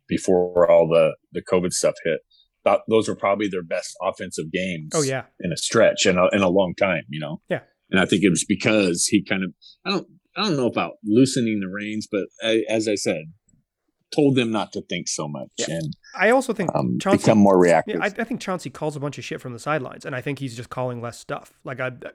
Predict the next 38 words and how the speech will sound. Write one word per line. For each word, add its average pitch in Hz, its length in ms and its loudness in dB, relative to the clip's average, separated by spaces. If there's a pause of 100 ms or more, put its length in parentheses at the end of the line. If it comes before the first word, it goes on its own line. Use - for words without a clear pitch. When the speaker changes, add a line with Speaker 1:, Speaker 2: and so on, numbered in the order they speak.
(120)
Speaker 2:
he's, 151 460 -8 (420)
um, 123 360 -6 (600)
maybe 240 300 -6
n-, 233 180 -6
loosen 233 300 0
the 175 80 0
reins, 180 180 0
just, 175 140 -6
like, 160 140 -2
a 156 40 -2
li-, 175 180 0
slightly 185 440 -2
less 156 240 0
hands-on, 143 580 -2
or 202 260 8
saying, 156 360 -2
like, 139 240 -6 (880)
m-, - 140 -10 (100)
more 190 200 6
calling 156 300 0
concepts. 151 600 -4
"Hey, 143 300 -2
you 165 200 -4
go 165 160 2
to 143 40 0
the 131 60 -6
corner, 123 420 -8
and 131 120 -8
then 135 120 -6
we'll 123 120 -8
run 123 220 -6
it," - 160 -20 (160)
as 139 180 -4
opposed 139 300 -4
Speaker 1:
Mm-hmm. - 80 -2
Speaker 2:
to, - 40 -2
like, 120 300 -8 (480)
um, 117 340 -8